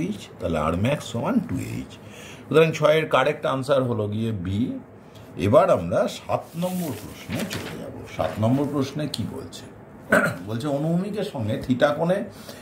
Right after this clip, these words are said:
একটি প্রাসকে ইউ বেগে ছোড়া হলো, সর্বোচ্চ বিন্দুতে প্রাসটির গতিশক্তি ও স্থিতিশক্তির অনুপাত। দেখো সর্বোচ্চ বিন্দুতে যে গতিশক্তি হয় সেটা তুমি জানো হাফ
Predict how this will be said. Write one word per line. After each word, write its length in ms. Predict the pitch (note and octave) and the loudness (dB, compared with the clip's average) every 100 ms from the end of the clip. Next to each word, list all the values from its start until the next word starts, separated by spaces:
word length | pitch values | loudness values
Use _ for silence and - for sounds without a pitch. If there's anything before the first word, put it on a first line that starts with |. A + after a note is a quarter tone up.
| - | 0
একটি 220 | - - F3 | 0 2 4
প্রাসকে 500 | - B2 C3+ - G3 | 6 6 4 -4 0
ইউ 180 | F3 D#3+ | 2 2
বেগে 240 | D#3 E3 G3+ - | 2 2 2 0
ছোড়া 220 | G#2 D#2 D2+ | 0 0 -2
হলো, 160 | D2 D2+ - | -8 -12 0
সর্বোচ্চ 480 | A2 C3+ F3 F3+ G3+ | 2 2 0 -2 -2
বিন্দুতে 520 | G3 G#3 G3 D3 E2+ - - - - - - - - | -2 0 0 -2 -4 -6 -12 -18 -18 -16 -16 -2 6
প্রাসটির 420 | A#2 B2+ F3+ F3 B2 | 6 6 0 2 4
গতিশক্তি 500 | B2+ D3 E3 E3 F3+ | 4 2 0 0 -2
ও 60 | E3 | -4
স্থিতিশক্তির 680 | - G#2 G2 F#2+ E2+ D#3 D3 | -2 -4 -4 -6 -4 0 0
অনুপাত। 360 | C#2 C2+ - - - - - - - | 0 -6 -12 -14 -18 -16 -18 -10 6
দেখো 200 | D#3 F3+ | 6 8
সর্বোচ্চ 460 | A#2+ A2+ C#3 D#3+ F#3+ | 6 6 6 2 0
বিন্দুতে 440 | E3+ E3 F3 F3 F3 | 0 0 0 2 0
যে 160 | D3+ C#3 C3 B2 A2 | 0 0 0 -2 -2
গতিশক্তি 600 | G#2 G2+ C#3 D3+ D#3 D#3+ | 0 2 2 2 2 2
হয় 340 | A#2+ D2 C#2+ G3 G#3+ - - - - - | 2 2 0 0 -2 -8 -16 -18 -18 -2
সেটা 200 | G2 G#2 | 2 2
তুমি 220 | A2 A2+ | 4 4
জানো 280 | G#2 E2 C3 | 4 4 4
হাফ 360 | C3+ D#2+ F#2 | 2 4 2